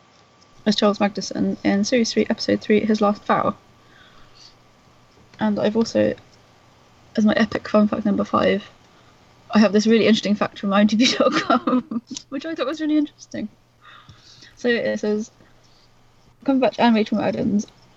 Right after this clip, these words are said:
are the sixth and seventh, respectively, Sherlock Holmes actors to appear in Marvel Comics feature." Also, Christopher Lee plays Sherlock Holmes. Nineteen ninety-one. Um, and then it, and there's also an anime in Captain America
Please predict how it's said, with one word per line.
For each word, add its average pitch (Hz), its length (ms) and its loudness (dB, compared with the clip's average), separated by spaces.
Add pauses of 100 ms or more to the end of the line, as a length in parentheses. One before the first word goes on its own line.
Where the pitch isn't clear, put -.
are 208 80 4
the 208 60 4
sixth - 220 -2
and 214 120 4
seventh, - 180 0
respectively, 202 400 -2
Sherlock 214 280 0
Holmes 202 200 0
actors - 300 -4
to - 140 0
appear 196 340 2 (100)
in 196 120 2
Marvel 185 240 2
Comics - 340 -2
feature." - 340 -2 (460)
Also, 202 140 4
Christopher - 320 -2
Lee 196 240 4
plays 196 180 0
Sherlock - 260 0
Holmes. 180 360 -2 (1400)
Nineteen 190 240 0
ninety-one. 202 320 2 (720)
Um, 180 420 0
and 208 80 4
then 196 120 4
it, - 140 -2
and 196 100 2
there's 202 80 0
also 208 160 0
an - 80 -2
anime 185 140 -2
in 190 100 -2
Captain - 240 0
America 190 180 0